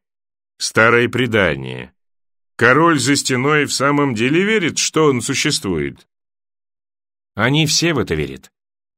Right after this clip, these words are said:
Игрит сказала, что они разрыли сотню могил королей и героев в долине Молочной, но так и не..." "Кто это Игрит?"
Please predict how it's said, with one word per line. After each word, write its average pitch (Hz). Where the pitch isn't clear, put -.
Игрит 165
сказала, 151
что 143
они 160
разрыли 147
сотню 151
могил 139
королей 139
и 117
героев 135
в 90
долине 135
Молочной, 127
но 110
так 147
и 139
не..." 139
"Кто 117
это 107
Игрит?" 87